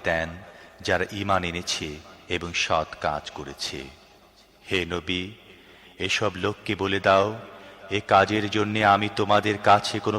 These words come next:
পারিশ্রমিক চাই না, তবে আত্মীয়তার ভালোবাসা অবশ্যই চাই।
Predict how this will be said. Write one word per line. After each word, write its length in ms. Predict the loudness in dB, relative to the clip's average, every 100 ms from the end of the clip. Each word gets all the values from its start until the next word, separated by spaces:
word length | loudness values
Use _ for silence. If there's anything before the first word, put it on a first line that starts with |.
| 4
পারিশ্রমিক 560 | 4 2 -4 -6 -8 -2
চাই 280 | 2 2 2
না, 160 | -4 -6 -8 -18 -20 -20 -20 -20 -20 _
তবে 200 | 4 8 8
আত্মীয়তার 560 | 6 4 2 4 2
ভালোবাসা 540 | 4 2 4 2 2 2
অবশ্যই 480 | 2 -2 -6 -6 -6
চাই। 340 | -4 -2 -4